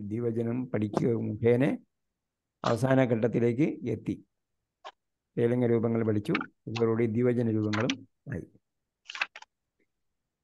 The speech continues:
ഈ പാഠം ഭംഗിയായിട്ട് വായിച്ചു നോക്കുക. ശേഷമുള്ള എക്സർസൈസുകൾ എഴുതാൻ ശ്രമിക്കുക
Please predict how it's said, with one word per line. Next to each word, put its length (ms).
ഈ 120
പാഠം 240
ഭംഗിയായിട്ട് 400
വായിച്ചു 240
നോക്കുക. 260
ശേഷമുള്ള 540
എക്സർസൈസുകൾ 640
എഴുതാൻ 360
ശ്രമിക്കുക 340